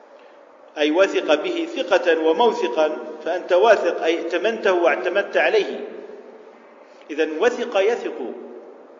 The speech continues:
لا يوجد يثق، فالقياس غير موجود. وكذلك مع وري المخ، معنى وري المخ أي كثر،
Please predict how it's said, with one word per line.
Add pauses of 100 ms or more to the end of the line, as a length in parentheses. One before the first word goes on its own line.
(260)
لا
يوجد (200)
يثق، (1400)
فالقياس
غير
موجود. (2000)
وكذلك
مع
وري
المخ، (2000)
معنى
وري
المخ
أي
كثر،